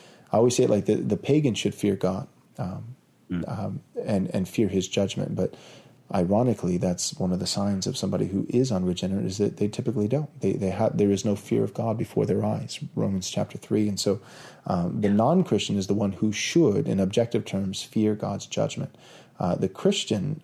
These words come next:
Speaker 1: uh, no longer has a fear of judgment, for judgment has to do with punishment. We've been delivered from that. Christ has set us free from that fear of death and fear of judgment,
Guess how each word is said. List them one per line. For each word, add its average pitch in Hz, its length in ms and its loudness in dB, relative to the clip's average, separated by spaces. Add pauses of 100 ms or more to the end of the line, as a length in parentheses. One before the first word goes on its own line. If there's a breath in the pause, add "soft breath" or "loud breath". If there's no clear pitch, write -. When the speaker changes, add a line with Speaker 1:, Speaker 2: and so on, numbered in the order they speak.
(100)
Speaker 1:
uh, 95 160 -4
no 104 200 2
longer 120 360 4
has 104 180 0
a 95 60 -4
fear 113 300 2
of 98 160 -4
judgment, 135 640 0 (260 loud breath)
for - 140 2
judgment 101 400 0
has 98 180 -2
to - 60 -6
do 107 120 0
with 107 200 -4
punishment. 113 560 -2
We've 101 180 -2
been 95 120 -2
delivered 113 500 2
from 98 240 0
that. 92 320 -6
Christ 104 420 -2
has - 280 -4
set 117 200 4
us 104 100 0
free 123 360 4
from 104 240 2
that 101 180 0
fear 123 320 4
of 110 140 2
death - 320 0
and 104 100 -2
fear 120 260 2
of 110 120 -4
judgment, 113 400 2